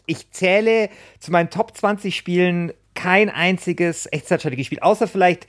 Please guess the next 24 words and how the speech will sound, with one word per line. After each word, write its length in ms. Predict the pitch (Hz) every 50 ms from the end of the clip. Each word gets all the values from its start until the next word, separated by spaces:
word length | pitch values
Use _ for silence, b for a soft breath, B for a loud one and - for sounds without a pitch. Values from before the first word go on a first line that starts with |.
| b b b b b b b
Command 340 | - 175 160 165 170 180 180
and 80 | 175 -
Conquer 340 | 143 180 185 175 170 151
Red 200 | 156 156 160 -
Alert 320 | 156 160 160 156 147 - -
zwei. 300 | - - 180 180 196 226
Das 160 | 208 196 -
habe 100 | 208 185
ich 120 | 190 - -
gerne 260 | 190 180 180 180 170
gespielt. 640 | 180 170 - - - 175 180 180 180 180 - - -
Aber, 560 | - 156 151 - 160 156 151 156 156 147 -
äh, 200 | - 160 160 156 -
ich 120 | 151 -
mag 280 | 180 190 208 202 - -
das 160 | 185 165 -
Genre 280 | - 175 185 196 165 123
nicht 220 | 107 92 - -
so 80 | - 92
gerne. 300 | 95 90 82 80 90 -
Okay, 260 | - 175 - 170 156
macht 220 | 139 165 170 - 143
aber 140 | 113 202
nichts. 300 | - - - - - -